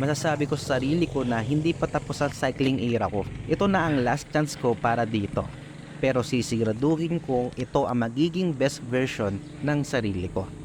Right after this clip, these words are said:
And as I promise, ipapakita ko ang patunay na baksak na ang fitness level ko. Two years ago, ginawa ko ang ride na to. Medyo malayo lang ng konti ngayon ang pinanggalingan, pero hindi naman sobrang layo. Two years ago, kinuha ko to ng five hours and six minutes,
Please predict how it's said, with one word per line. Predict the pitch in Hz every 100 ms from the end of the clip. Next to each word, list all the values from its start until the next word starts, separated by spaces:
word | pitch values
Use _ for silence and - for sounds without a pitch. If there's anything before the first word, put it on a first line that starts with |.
| -
And | 160 156 -
as | 160 -
I | 202
promise, | - 151 135 120 -
ipapakita | - 170 175 175 175 170
ko | - -
ang | 147
patunay | 165 - 156 143 127
na | 123 110
baksak | 123 - - 156 151
na | 143
ang | 131
fitness | - 117 139 -
level | 117 110 98 87
ko. | 104 95 - - 180
Two | 196
years | 220 214
ago, | 202 160 156
ginawa | 147 151 143 147 147
ko | 147
ang | 143
ride | 135 127 117
na | 101
to. | 104 98 - - - -
Medyo | 135 127 131
malayo | 127 127 123 120 123
lang | 113 117
ng | 107
konti | 127 123 120 123
ngayon | 123 120 117
ang | 107
pinanggalingan, | 123 123 120 147 185 127 117 113 - -
pero | 185 202 196
hindi | 190 180
naman | 175 165 156
sobrang | - 147 131 127
layo. | 113 90 98 110 - -
Two | 180
years | 202 202 -
ago, | 180 151 151
kinuha | 143 143 151 143
ko | 147
to | - 135 127
ng | 117 113
five | - 170 165
hours | 139 139 123 123 117 -
and | 131 127
six | - 185 -
minutes, | 175 147 123 120 -